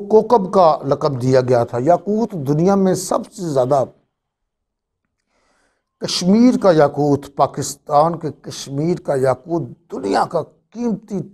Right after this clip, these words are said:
तरीन याकूत है। इसके बाद ईरान में जो याकूत सबसे ज़्यादा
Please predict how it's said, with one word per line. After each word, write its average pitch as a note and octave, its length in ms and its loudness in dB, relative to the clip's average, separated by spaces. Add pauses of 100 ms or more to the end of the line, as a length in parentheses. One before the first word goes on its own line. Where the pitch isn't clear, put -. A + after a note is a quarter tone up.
(140)
तरीन F#3+ 320 -2
याकूत A2+ 480 -4
है। G2+ 200 -12 (960)
इसके - 220 -8
बाद D3 320 2
ईरान C#3 340 2
में E3+ 200 0
जो D3 120 0
याकूत C3+ 500 -2
सबसे - 500 -4
ज़्यादा C3 320 0